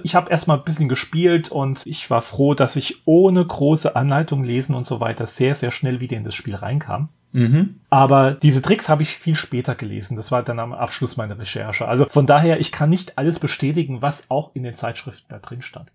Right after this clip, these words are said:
Speaker 2: Interessant. Also ich kann's jetzt aus meinem Gedächtnis heraus auch nicht bestätigen. Vielleicht meinen die, dass Gold näher vielleicht irgendwo am Strand liegt oder so? Nee, das kann nicht sein.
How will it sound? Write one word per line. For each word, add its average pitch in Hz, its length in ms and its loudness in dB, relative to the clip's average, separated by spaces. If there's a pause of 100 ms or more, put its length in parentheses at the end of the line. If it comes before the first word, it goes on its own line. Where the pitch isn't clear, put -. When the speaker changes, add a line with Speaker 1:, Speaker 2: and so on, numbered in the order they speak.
Speaker 2:
Interessant. 131 800 0
Also 123 220 4
ich 156 180 4
kann's 170 260 2
jetzt 170 200 2
aus 151 200 4
meinem 131 260 4
Gedächtnis 127 580 -2
heraus 160 340 2
auch 180 220 0
nicht 175 200 -2
bestätigen. 107 640 -2
Vielleicht 123 400 4
meinen 131 340 2
die, 127 80 0
dass 120 360 0
Gold 127 380 0
näher 185 320 2
vielleicht 180 340 -4
irgendwo 170 320 -4
am 165 120 -4
Strand 160 420 -4
liegt 175 240 -6
oder 165 180 -2
so? 175 400 -6
Nee, 117 240 -2
das 98 160 -8
kann 101 180 -6
nicht 95 140 -8
sein. 95 460 -4